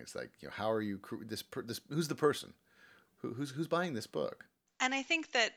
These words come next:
Speaker 2: I mean, just some basics of, you know, things that marketers sh-, should have is, you know, a general passion for books. You know, I think that people think that we're interchangeable, that, like, we can market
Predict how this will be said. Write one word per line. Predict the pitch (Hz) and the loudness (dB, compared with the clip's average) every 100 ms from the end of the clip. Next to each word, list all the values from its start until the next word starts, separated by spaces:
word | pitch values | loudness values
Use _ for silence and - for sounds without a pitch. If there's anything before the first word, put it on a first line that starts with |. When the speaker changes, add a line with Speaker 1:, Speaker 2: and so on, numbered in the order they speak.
| - 220 | -2 0
Speaker 2:
I | |
mean, | 214 208 | 0 0
just | 214 220 | 0 2
some | - 233 | 2 2
basics | 190 185 - 185 - - - | 2 4 2 2 0 -4 4
of, | 180 170 - - - | 4 4 -4 -16 -16
you | - | -8
know, | 175 165 165 - - - | -2 -2 -2 -10 -20 -4
things | 190 180 175 | -4 -2 -2
that | 180 - | 0 2
marketers | 175 165 175 180 170 170 | 6 6 6 4 4 6
sh-, | - - | 4 2
should | - - 180 | 2 4 2
have | - 175 170 165 | 2 2 4 2
is, | 175 165 - - - | 0 -2 -6 -8 -8
you | 185 | 0
know, | 170 170 - - - | 0 0 -4 -10 -2
a | 202 | 0
general | - 170 170 175 175 | 2 4 6 4 4
passion | - 180 - 202 196 | 6 4 4 -2 0
for | 208 | 2
books. | 202 202 - - | 6 4 4 -4
You | 214 190 | 0 4
know, | |
I | 185 | 4
think | - 220 226 | 6 2 10
that | 233 208 - - 277 - | 12 12 10 -6 -6 10
people | 320 269 277 | 12 12 12
think | 254 233 269 | 12 12 12
that | 240 | 12
we're | 226 214 | 12 12
interchangeable, | 240 254 - 220 202 240 240 247 240 | 12 10 10 12 12 10 12 12 12
that, | 214 | 12
like, | 190 196 202 | 12 10 8
we | 214 | 4
can | 208 269 214 | 6 6 8
market | 220 202 202 233 220 | 12 12 12 12 12